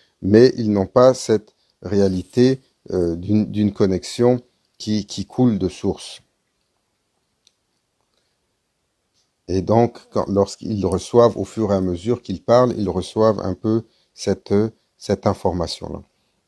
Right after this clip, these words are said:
Et Maulana Cheikh, il dit, quand vous êtes dans cet état-là,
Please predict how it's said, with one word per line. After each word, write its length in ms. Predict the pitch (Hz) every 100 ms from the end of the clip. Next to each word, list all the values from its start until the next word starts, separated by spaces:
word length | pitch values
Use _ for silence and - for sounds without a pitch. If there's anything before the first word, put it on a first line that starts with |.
| -
Et 160 | 90
Maulana 400 | 95 95 101 117
Cheikh, 260 | 104 - 131
il 120 | 104
dit, 140 | 107 123
quand 180 | 123 120
vous 180 | 101
êtes 180 | 120 127
dans 160 | 107 104
cet 260 | - 95 -
état-là, 560 | 90 95 85 110 131